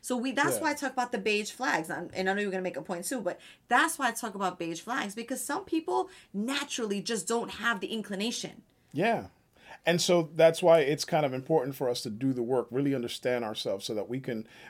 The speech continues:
Speaker 2: because understanding ourselves is sort of a gateway to helping other, uh, uh, understand other people.
Speaker 1: Right.
Speaker 2: Right? When you understand and you, be-, you're self-aware of, like,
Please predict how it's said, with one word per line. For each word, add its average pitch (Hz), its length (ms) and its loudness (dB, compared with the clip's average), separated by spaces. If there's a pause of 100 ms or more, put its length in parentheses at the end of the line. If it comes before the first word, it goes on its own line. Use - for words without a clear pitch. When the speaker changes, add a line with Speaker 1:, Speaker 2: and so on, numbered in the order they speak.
Speaker 2:
because 165 300 4
understanding 214 580 4
ourselves 165 460 4
is 131 80 -2
sort 175 160 4
of 143 100 2
a 131 40 0
gateway 131 340 0
to 117 80 2
helping 131 280 0
other, 117 320 -2
uh, 110 280 -2
uh, - 40 -4
understand 120 380 -4
other 85 140 -6
people. - 440 -6 (160)
Speaker 1:
Right. 156 280 -8 (240)
Speaker 2:
Right? 139 220 6
When 147 180 2
you 247 160 4
understand 208 440 2
and 143 100 2
you, 170 80 0
be-, 170 200 -4
you're 175 140 8
self-aware 151 720 2
of, 123 240 0
like, 107 460 -2